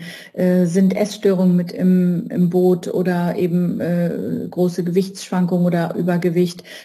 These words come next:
dann würde man gucken, dass man da möglichst ein Präparat nimmt, was möglichst wenig Gewichtszunahme macht. Äh, sind sexuelle Funktionsstörungen ein Thema, darf man auch nicht totschweigen. Dann gibt es auch, äh, ein, zwei Präparate, die man dann lieber nimmt,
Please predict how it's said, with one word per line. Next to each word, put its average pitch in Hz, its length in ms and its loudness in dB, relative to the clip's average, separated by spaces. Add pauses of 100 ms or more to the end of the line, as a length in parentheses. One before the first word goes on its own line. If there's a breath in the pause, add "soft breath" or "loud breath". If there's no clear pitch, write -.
dann 175 240 2
würde 175 180 2
man 170 580 2
gucken, 185 340 0
dass 170 180 -2
man 175 180 2
da 170 420 -2
möglichst 180 400 0
ein 170 140 -2
Präparat 170 560 -2
nimmt, 175 260 4
was 170 300 -4
möglichst 170 560 -2
wenig 208 320 4
Gewichtszunahme 175 800 0
macht. 165 340 0 (420 loud breath)
Äh, 180 140 2
sind 185 220 2
sexuelle 185 400 2
Funktionsstörungen 190 960 0
ein 175 180 0
Thema, 180 600 0
darf 170 200 -2
man 165 140 0
auch 175 140 2
nicht 190 200 2
totschweigen. 165 640 0
Dann 165 160 0
gibt 170 160 -4
es 170 140 -8
auch, 185 260 -2 (260 loud breath)
äh, 180 100 -2
ein, 175 220 0
zwei 175 180 -2
Präparate, 175 600 0
die 170 140 2
man 165 180 4
dann 170 240 4
lieber 185 300 4
nimmt, 180 420 4